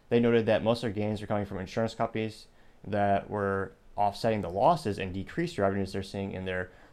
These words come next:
real estate and consumer products segments that they also own. Interestingly enough, they also rejected many proposals for E S G. Now, specifically, the shareholders of Berkshire Hathaway rejected six proposals for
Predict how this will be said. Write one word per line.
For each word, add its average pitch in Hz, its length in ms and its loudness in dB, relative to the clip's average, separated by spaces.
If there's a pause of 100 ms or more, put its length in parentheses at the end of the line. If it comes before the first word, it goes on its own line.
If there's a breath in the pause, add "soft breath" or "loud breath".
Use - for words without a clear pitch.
real 107 240 2
estate 98 640 0
and 95 480 -4
consumer - 340 -6
products 113 400 0
segments 92 480 -6 (520 soft breath)
that 92 100 -2
they 92 100 -2
also 90 340 -4
own. 92 280 -2 (1300 soft breath)
Interestingly 151 500 2
enough, 117 260 2
they 101 120 0
also 117 300 2
rejected 110 800 -2
many 110 160 -2
proposals 101 540 -2
for 98 140 -6
E 101 140 -4
S 98 120 -6
G. 90 240 -10
Now, 104 300 0 (920 soft breath)
specifically, 147 540 0
the 104 60 0
shareholders 110 540 2
of 101 220 0
Berkshire 101 260 -2
Hathaway 104 320 0
rejected 101 640 -2
six - 380 -8
proposals 113 640 -2
for 95 320 -2